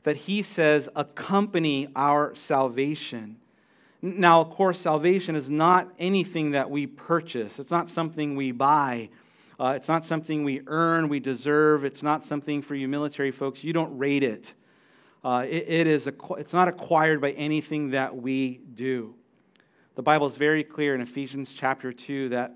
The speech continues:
it's by God's grace and God's grace alone that we have been saved through faith. It, it's not of ourselves,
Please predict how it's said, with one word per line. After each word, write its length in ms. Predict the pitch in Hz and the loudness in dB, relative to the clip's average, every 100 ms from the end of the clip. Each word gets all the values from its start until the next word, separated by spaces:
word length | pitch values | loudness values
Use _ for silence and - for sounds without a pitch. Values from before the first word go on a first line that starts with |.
| - | -14
it's 220 | 123 - | -14 -10
by 320 | - 135 135 | -2 0 0
God's 440 | 110 131 143 135 120 | -2 -2 -2 -4 -8
grace 460 | 131 135 139 135 | -2 0 0 -4
and 120 | 131 | -4
God's 300 | 127 131 127 | 2 2 0
grace 440 | - 135 139 135 135 | -4 -2 -2 -4 -6
alone 480 | 123 123 139 139 131 | -4 -2 -2 -2 -4
that 180 | 123 | -6
we 220 | 131 143 147 | -4 -2 -2
have 180 | 135 | -4
been 160 | 120 123 | -6 -10
saved 560 | - - 147 151 147 - | -8 0 2 2 -2 -8
through 200 | 123 117 - - | -10 -10 -14 -2
faith. 380 | 151 160 170 165 - _ _ _ _ _ _ _ | 2 2 -2 -10 -20 _ _ _ _ _ _ _
It, 80 | 143 | 0
it's 420 | 147 139 135 - | 0 0 -6 -8
not 440 | 147 143 160 175 160 | -2 4 6 6 4
of 140 | 139 | 2
ourselves, 840 | 143 139 143 147 139 135 135 - | 2 2 -2 2 2 2 -2 -12